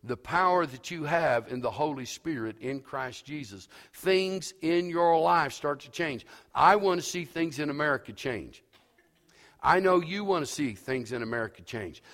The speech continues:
But things in America aren't going to change until preachers start to change. Until preachers start to preach truth. And what's the truth? The truth is the kingdom of God. I'm gonna finish with this,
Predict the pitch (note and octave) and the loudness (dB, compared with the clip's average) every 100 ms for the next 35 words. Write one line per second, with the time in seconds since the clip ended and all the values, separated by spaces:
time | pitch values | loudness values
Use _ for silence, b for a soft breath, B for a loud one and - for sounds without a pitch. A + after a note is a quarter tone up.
0 | B - C#3+ - G3 A3 F3 F3 F3+ E3+ | B -2 -2 2 2 0 -2 -2 0 0
1 | F3+ F#3+ G3 F#3+ C#3+ D3 D#3 F3 D3 D#3 | 2 4 4 4 2 4 4 4 -2 0
2 | E3+ F3 C#3+ - F#3 F3 C#3 C#3 B2+ D#3+ | 0 -2 -6 -2 0 0 -2 -10 -2 -2
3 | D3+ F3+ F#3 - A#2 - A#2 G2+ E2+ D#2+ | 0 -4 -6 -10 -12 -4 -2 -2 -8 -12
4 | A2 E2 A1 - - - - - - - | -8 -8 -10 -18 -20 -20 -20 -20 -20 -20
5 | - B B B C3 C3+ E3 D#3+ F#3 G3 | -20 B B B -8 2 4 4 0 -2
6 | - D#3 - D#3 D#3 C3 - D#3+ - - | -4 -10 0 0 0 -6 -6 -4 -4 -4
7 | A3 F#3 A#2 B B C3+ F3 E3+ E3+ - | -2 -2 -4 B B -2 0 4 2 0
8 | G#3 G3+ B3 A#3+ E3+ - D#3+ G#3 G#3 E3 | -6 -2 2 2 0 -4 0 6 6 6
9 | - - D#3 C#3+ D3+ - - F#3+ D#3 A#2+ | -2 -2 -2 -2 -6 -6 -4 -4 -2 -4
10 | A#2+ C3 A#2+ C#3 G#2 A#2 C#3 C#3+ E3 E3 | -4 -4 2 4 4 2 -2 -4 -4 -4
11 | E3 D#3+ D#3+ B2+ G#2+ F#2+ - | -4 -6 -8 -4 -4 -4 -12